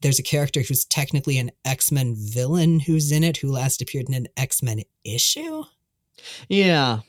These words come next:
Speaker 2: but, uh, you know, honestly, m-, comics have a history of doing that. Like, "Hey, let's have the cover of this book that doesn't sell quite as well mention a bunch of characters who do sell really well."
Speaker 1: All right, so we're gonna start with, of course, that, that amazing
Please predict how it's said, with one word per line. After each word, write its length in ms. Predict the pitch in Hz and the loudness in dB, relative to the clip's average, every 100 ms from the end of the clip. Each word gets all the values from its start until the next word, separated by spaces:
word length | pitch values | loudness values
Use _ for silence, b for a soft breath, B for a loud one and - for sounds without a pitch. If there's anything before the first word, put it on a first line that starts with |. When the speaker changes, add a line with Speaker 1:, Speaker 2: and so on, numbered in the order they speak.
| - | -2
Speaker 2:
but, 240 | 147 135 131 | 2 4 4
uh, 340 | 120 120 123 - | 2 2 -2 -4
you 160 | 202 | 0
know, 220 | 180 117 - | 2 2 2
honestly, 760 | 135 131 - 117 110 107 104 82 | 2 2 2 2 2 2 0 0
m-, 320 | 104 107 95 - | -2 -2 -4 -4
comics 320 | 113 95 - | -2 0 0
have 160 | 90 85 | 0 0
a 40 | |
history 340 | 82 - 85 | -2 -2 -4
of 100 | 78 | -4
doing 220 | 78 73 73 | -2 -4 -4
that. 180 | 73 | -4
Like, 160 | 87 92 | -4 -2
"Hey, 180 | 269 277 | 0 0
let's 200 | 120 - | 0 0
have 340 | 165 139 110 - | -2 -4 -8 -16
the 300 | 90 104 107 | -12 -6 -6
cover 500 | - 233 190 101 107 | -2 0 2 4 2
of 220 | 104 92 | 0 0
this 160 | 98 92 | 0 0
book 220 | 92 - | 0 -2
that 100 | 98 | -2
doesn't 180 | 87 92 | -2 -2
sell 200 | 85 80 | -2 -2
quite 200 | 170 196 | 0 0
as 140 | - | 0
well 260 | 82 92 165 B - | 2 0 0 B -2
mention 360 | 95 104 120 | 0 2 0
a 40 | 117 | 0
bunch 160 | 127 | 0
of 100 | 147 | -2
characters 380 | 143 151 - 185 | 0 0 0 0
who 120 | 247 | 0
do 260 | 202 302 269 | 2 2 4
sell 240 | - 101 | 4 2
really 240 | 92 80 71 | 0 -2 -2
well." 420 | 67 52 87 - _ _ _ _ _ b b b b b b b b b - | -4 -4 -6 -10 _ _ _ _ _ b b b b b b b b b 0
Speaker 1:
All 180 | 180 156 | 2 4
right, 260 | 110 - | 2 0
so 300 | - 165 143 | 4 6 6
we're 120 | 147 170 | 4 4
gonna 160 | 214 | 4
start 380 | 214 - 269 190 | 4 4 2 4
with, 180 | 170 156 | 4 4
of 140 | 139 | 0
course, 400 | - 180 135 - | 2 2 2 2
that, 340 | 139 151 151 - B B 147 | 4 2 2 -4 B B 4
that 260 | 170 180 - | 6 4 4
amazing 1000 | 180 180 165 175 214 170 160 120 110 | 8 10 8 8 6 6 4 2 -4